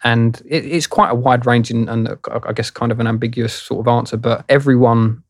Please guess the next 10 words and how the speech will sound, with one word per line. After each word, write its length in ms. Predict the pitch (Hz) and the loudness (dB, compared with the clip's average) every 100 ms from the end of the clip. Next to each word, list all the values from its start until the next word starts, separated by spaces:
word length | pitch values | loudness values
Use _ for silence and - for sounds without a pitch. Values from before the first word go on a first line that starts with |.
| - | -8
deserves, 760 | 120 110 120 113 117 - - - | -2 4 4 4 0 -10 -14 -6
you 80 | 120 | -2
know, 100 | 117 | 0
the 80 | 117 | 0
opportunity 480 | 117 - 120 113 | -4 -4 -4 -4
to 80 | 113 | -6
be 140 | 123 117 | -8 -6
creative. 600 | 120 117 110 107 120 _ | -2 0 -2 -6 -12 _
Without 320 | 120 143 139 | 0 2 0
creativity, 760 | - 123 117 131 117 107 107 | 0 0 0 -2 -2 -6 -8